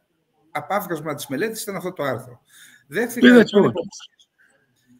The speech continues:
Speaker 2: Το είδα και εγώ.
Speaker 1: δέχτηκα, δέχτηκα υπομορφή σχολείων, ε, τρεις επιθέσεις από τους λεγόμενους εθνικούς. Εδώ, λοιπόν, ιδιαίτερα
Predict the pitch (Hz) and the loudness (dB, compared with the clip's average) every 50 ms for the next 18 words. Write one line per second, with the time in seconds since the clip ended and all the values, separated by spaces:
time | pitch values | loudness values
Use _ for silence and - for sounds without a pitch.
0 | _ _ - - 214 233 220 180 165 127 123 180 208 - - - _ _ _ - | _ _ -2 2 4 4 4 4 2 -2 -2 -2 -4 -4 -6 -10 _ _ _ -16
1 | - - _ _ _ _ _ _ _ _ - 139 123 175 208 220 220 226 233 - | -16 -16 _ _ _ _ _ _ _ _ -16 -10 -6 -4 -4 -4 -4 -6 -6 -6
2 | 202 185 185 170 147 147 139 127 - - 214 - - 160 135 123 123 151 185 214 | -6 -6 -6 -6 -6 -6 -6 -6 -6 -8 -8 -8 -6 -6 -6 -4 -2 -2 -2 -2
3 | 214 214 214 - _ _ _ _ - 170 147 - - 170 214 220 220 202 - - | -2 -6 -10 -16 _ _ _ _ -12 -12 -12 -8 -6 -6 -4 -4 -6 -8 -10 -10
4 | 160 - 180 139 117 - - - - - - - - _ _ _ _ _ _ _ | -8 -4 -4 -4 -4 -4 -8 -12 -14 -16 -16 -18 -20 _ _ _ _ _ _ _
5 | _ _ _ _ - 151 147 - 160 156 151 147 143 - _ 165 147 - 143 147 | _ _ _ _ -12 -12 -10 -6 -6 -6 -6 -6 -8 -10 _ -12 -8 -6 -4 -4
6 | 151 202 202 202 185 - - 170 - - 160 147 135 - 143 - - - - - | -2 -4 -4 -6 -6 -6 -6 -6 -6 -6 -6 -8 -8 -6 -8 -8 -8 -10 -14 -20
7 | - _ _ _ _ _ _ _ _ _ _ _ - 139 147 233 226 214 220 220 | -20 _ _ _ _ _ _ _ _ _ _ _ -16 -14 -12 -12 -12 -12 -10 -8
8 | 226 220 220 - - _ 165 160 151 170 202 226 220 226 220 185 180 160 143 - | -6 -6 -8 -8 -12 _ -10 -8 -6 -6 -6 -6 -8 -8 -8 -6 -6 -8 -8 -10
9 | - _ _ | -16 _ _